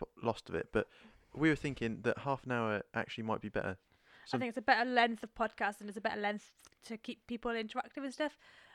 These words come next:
Speaker 2: Um, and it means that if you're on an hour journey, you can listen to two of 'em, not just the one.
Speaker 1: Yeah,
Speaker 2: So,
Speaker 1: and
Speaker 2: m-, more advantage for you, really.
Speaker 1: I think if we're gonna be doing them more regularly, like, we've ended up doing one a week, actually thirty minutes out of our,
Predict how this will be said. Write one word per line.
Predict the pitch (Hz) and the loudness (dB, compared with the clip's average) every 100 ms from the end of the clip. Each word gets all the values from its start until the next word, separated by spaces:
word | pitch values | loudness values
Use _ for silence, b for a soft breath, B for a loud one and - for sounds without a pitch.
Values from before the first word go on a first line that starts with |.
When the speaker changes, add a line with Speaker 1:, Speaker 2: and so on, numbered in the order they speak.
| B | B
Speaker 2:
Um, | 262 240 247 233 | 0 0 0 -2
and | 254 | -4
it | 240 | -2
means | 262 247 226 | -2 -2 0
that | 247 | 0
if | 185 262 | 0 -2
you're | 254 | 2
on | 240 | 2
an | 233 | 4
hour | 226 220 | 2 2
journey, | 214 240 254 202 208 220 | 2 4 4 2 -4 -6
you | 214 196 | -12 -12
can | 208 | -8
listen | 226 208 220 | -8 -8 -12
to | - | -12
two | - 254 220 | -8 -4 -2
of | |
'em, | 175 180 | -4 -6
not | 202 208 | -10 -10
just | - - - | -12 -16 -12
the | |
one. | 196 196 175 - - | -8 -6 -6 -10 -4
Speaker 1:
Yeah, | 135 123 | 4 4
Speaker 2:
So, | - | 4
Speaker 1:
and | 131 | 0
Speaker 2:
m-, | 226 - _ _ | -2 -16 _ _
more | 247 226 | -4 -2
advantage | 214 196 202 220 | 0 -2 -4 -8
for | - | -12
you, | 202 196 | -10 -8
really. | 180 - 247 - | -8 -10 -12 -8
Speaker 1:
I | - 127 | -2 0
think | 127 156 139 | 0 -6 -6
if | - | -6
we're | |
gonna | 120 123 | -2 -2
be | |
doing | 117 120 110 | 0 0 0
them | 104 | 0
more | 107 104 | 2 2
regularly, | 110 104 95 | 2 0 0
like, | 98 | 0
we've | 107 110 | 2 0
ended | 113 104 | 0 -2
up | |
doing | - 101 95 95 | 0 -2 -2 -4
one | 104 98 | -2 -2
a | |
week, | 101 98 - - _ _ _ _ _ - | -2 -4 -8 -20 _ _ _ _ _ -4
actually | 107 - 107 95 - _ _ _ | -2 -2 -6 -6 -8 _ _ _
thirty | - 127 104 | -2 0 0
minutes | 107 92 - | -2 -4 -4
out | 92 - | -4 -2
of | 95 | 0
our, | 95 - | 2 0